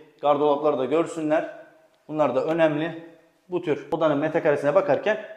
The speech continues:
yine gardırobı hesap etmenize gerek yok. Yetmez diyorsanız yine ayrı bir şekilde karşıya bırakabilirsiniz. Son olarak burada minimalize dizayn edilmiş, ufak denilebilecek, aynı zamanda orta boy bir yatak odası var.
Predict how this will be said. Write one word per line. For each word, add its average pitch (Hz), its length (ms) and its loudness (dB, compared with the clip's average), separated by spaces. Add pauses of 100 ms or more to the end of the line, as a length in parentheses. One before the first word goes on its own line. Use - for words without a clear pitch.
(100)
yine 139 120 -2
gardırobı 151 480 2
hesap 147 340 0
etmenize 139 380 -2
gerek 170 320 0
yok. 190 200 2
Yetmez 180 360 -2
diyorsanız 160 360 -6
yine 156 120 -2
ayrı 160 260 4
bir 139 40 -6
şekilde 135 380 -6
karşıya 165 500 2 (380)
bırakabilirsiniz. 160 1040 -2 (1900)
Son 233 280 2
olarak 143 500 6 (180)
burada 175 580 2 (360)
minimalize 196 540 8
dizayn 160 300 8
edilmiş, 143 580 0 (360)
ufak - 460 0
denilebilecek, 165 760 4
aynı 175 320 2
zamanda 147 400 4
orta 160 340 4
boy 135 180 2
bir 190 80 4
yatak 156 300 2
odası 127 340 -6
var. 185 160 0